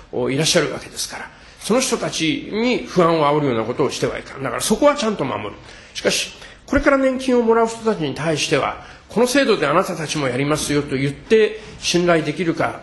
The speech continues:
というと、そこはなかなか信頼されないだろうと。だから、その、お、どっかで切り替えをする。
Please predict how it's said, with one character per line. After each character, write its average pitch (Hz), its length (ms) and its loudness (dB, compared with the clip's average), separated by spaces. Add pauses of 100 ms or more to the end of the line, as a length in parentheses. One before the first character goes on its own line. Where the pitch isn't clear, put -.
(120)
と 165 80 2
い 156 160 0
う 165 40 -4
と、 180 280 2
そ - 140 -10
こ 247 100 0
は 226 80 4
な 185 100 2
か 208 100 0
な 208 80 -2
か 190 100 -2
信 190 180 -2
頼 175 160 2
さ - 180 -6
れ 190 80 2
な 196 140 2
い 151 80 -2
だ 113 60 -8
ろ - 80 -12
う - 20 -16
と。 - 220 -20 (440)
だ 180 100 0
か 185 80 2
ら、 190 260 2
そ - 180 -4
の、 233 120 4
お、 151 760 0
ど 226 80 2
っ 226 40 -2
か 240 120 2
で 214 100 2
切 - 180 -6
り 196 80 -4
替 185 180 2
え 190 60 2
を 180 360 4
す - 180 -6
る。 160 260 2